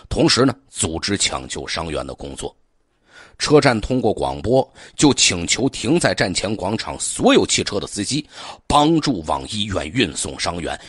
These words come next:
因为你要光指着这救护车，那肯定是来不及的。二十分钟的时间，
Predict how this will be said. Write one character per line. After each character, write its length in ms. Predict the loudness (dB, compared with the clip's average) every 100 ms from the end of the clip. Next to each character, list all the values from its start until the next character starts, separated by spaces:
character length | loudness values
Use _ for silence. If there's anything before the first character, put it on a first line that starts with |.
| 0
因 180 | 4 6
为 100 | 6
你 120 | 6
要 140 | 6 6
光 380 | 8 8 8
指 240 | 4 0 0
着 140 | 0
这 100 | 0
救 180 | 0 -2
护 140 | -2
车， 240 | 2 4 4 2
那 200 | 2 2
肯 300 | 2 -2 -2
定 240 | 4 4 4
是 120 | 0
来 180 | 0 0
不 100 | -2
及 280 | -6 -6 -8
的。 100 | -10 _ _ _ _ _ _ -20 -20 -2
二 260 | 6 8 8
十 160 | 2
分 220 | 0 0 2
钟 180 | 0
的 80 | 0
时 200 | -2 -2
间， 200 | -2 -4